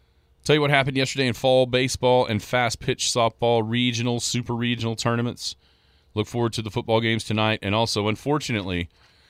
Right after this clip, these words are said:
have to update you on what's going on in Italy at the Ryder Cup. Two two five, nine six nine eight is the,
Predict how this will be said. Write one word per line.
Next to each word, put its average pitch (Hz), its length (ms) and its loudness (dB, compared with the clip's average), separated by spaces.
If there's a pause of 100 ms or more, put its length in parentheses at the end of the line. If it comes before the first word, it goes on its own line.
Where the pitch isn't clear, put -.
(160)
have 107 200 2
to 107 100 -2
update 101 460 0
you 92 180 -2 (440)
on 95 140 0
what's 101 160 0
going 101 220 0
on 90 360 0 (400)
in 101 280 0
Italy 107 680 -2
at 98 300 0
the 90 120 -2
Ryder 87 500 -2 (100)
Cup. 135 360 0
Two 165 160 0
two 160 160 -2
five, 131 460 2
nine 101 220 -2
six 101 260 -4
nine 101 220 0
eight 92 180 -2
is 80 120 -4
the, 80 140 -8